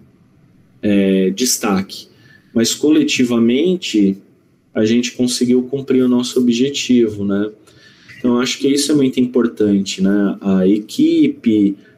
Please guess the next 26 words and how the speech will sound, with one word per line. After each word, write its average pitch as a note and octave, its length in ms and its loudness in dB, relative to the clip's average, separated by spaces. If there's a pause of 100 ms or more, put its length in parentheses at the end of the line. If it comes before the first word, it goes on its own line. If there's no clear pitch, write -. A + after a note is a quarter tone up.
a G2+ 120 -2
empresa A#2+ 720 0
dar A#2 420 -2
essa C3 220 -2
segurança, G#2+ 840 0
criar B2 760 0
esse A#2+ 300 -2
ambiente A2+ 1000 2 (440)
de G#2 120 -2
um A2+ 60 4
movimento A2+ 600 0
coletivo, A2+ 840 0
né? G#2 260 0
Não A2+ 240 0
só, A#2 340 0
"Ah, A#2+ 300 0
você A2 300 -2
é - 20 2
o A#2+ 60 2
melhor G#2+ 340 2
vendedor, A2+ 800 0 (420)
você G#2+ 280 0
é A2+ 40 2
o A2+ 80 2
melhor G#2+ 360 2
engenheiro, A#2+ 880 0